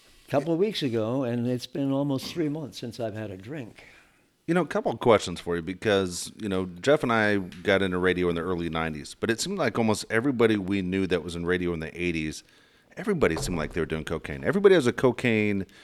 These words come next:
Speaker 2: story in radio in San Diego in the eighties. It,
Speaker 1: <laughs>
Speaker 2: wa-, was, was that one of those where you got into it from somebody in radio, or, or y-, you knew about it before, you had a connection before?
Speaker 1: First time I tried cocaine was, um,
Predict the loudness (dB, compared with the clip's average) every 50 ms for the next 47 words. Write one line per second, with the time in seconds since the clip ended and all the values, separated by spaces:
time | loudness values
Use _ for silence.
0 | -20 -20 -16 -8 -6 -4 0 2 4 6 4 4 2 -2 -8 _ -8 -6 -4 -2
1 | 0 2 2 4 4 4 2 2 2 -2 -2 0 0 0 2 2 4 2 2 4
2 | 2 0 0 2 0 -2 -4 -4 -2 -2 -2 -2 -2 -4 -6 -8 -8 -8 -2 2
3 | 4 6 6 6 6 6 8 8 8 8 8 8 8 8 8 6 -2 2 4 4
4 | 8 8 8 8 8 6 4 4 4 4 4 4 4 2 0 0 0 0 0 -2
5 | -4 -6 2 4 6 6 6 4 2 2 0 0 0 0 -2 -2 2 2 2 2
6 | 4 2 2 2 2 0 0 2 2 4 4 4 6 4 4 6 8 8 10 8
7 | 8 8 8 8 8 8 6 4 2 0 0 0 0 -2 -6 -4 -2 0 0 2
8 | 2 4 6 6 6 6 6 2 -2 -4 0 2 4 6 6 6 6 4 4 2
9 | 0 0 0 0 0 0 -2 -6 -6 -6 -4 -2 0 0 0 0 -2 -8 _ _
10 | _ -20 -20 -12 -4 -4 -2 0 2 2 2 4 2 2 2 2 0 0 0 0
11 | 0 0 0 0 0 0 0 0 0 -2 -2 -4 -4 -4 -4 -6 -6 -6 -6 -8
12 | -6 -6 -4 -6 -6 -8 -10